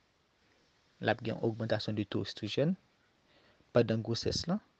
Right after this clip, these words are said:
l ap gen ogmantasyon de to an. Answit, che lakay fi k ap pran medikaman ki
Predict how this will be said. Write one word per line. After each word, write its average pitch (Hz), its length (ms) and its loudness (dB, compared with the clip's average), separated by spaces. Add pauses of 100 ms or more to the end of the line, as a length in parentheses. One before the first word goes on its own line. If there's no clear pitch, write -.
(760)
l - 100 -14
ap 123 80 -6
gen 113 140 0
ogmantasyon 110 480 -2
de 104 100 0
to 107 140 -2 (100)
an. 180 60 0 (840)
Answit, 147 360 2
che - 320 4
lakay 160 360 4
fi - 200 -4
k - 140 0
ap - 100 -12
pran 131 160 -2
medikaman 127 720 -4 (380)
ki 123 120 -2